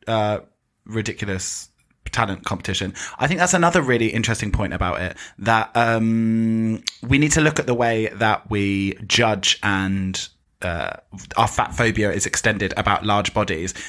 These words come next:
because often the way that they're mimicked is that they, is the shape of them and the fact, and, like, breasts and stuff.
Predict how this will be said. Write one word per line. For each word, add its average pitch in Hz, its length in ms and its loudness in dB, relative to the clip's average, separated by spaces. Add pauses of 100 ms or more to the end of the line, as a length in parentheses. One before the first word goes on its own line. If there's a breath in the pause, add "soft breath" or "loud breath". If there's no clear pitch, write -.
because 135 320 -2
often 160 260 4
the 151 80 2
way 143 120 4
that 120 120 0
they're 110 120 2
mimicked 113 600 0
is 95 420 -2
that 95 380 -4
they, 95 680 0 (220)
is 101 180 -4
the - 100 -4
shape 143 300 2
of 110 120 -2
them 92 280 -2
and 98 140 -2
the 98 40 -6
fact, - 400 -4
and, 98 140 -2
like, 90 220 -6
breasts - 500 0
and 113 160 0
stuff. - 400 0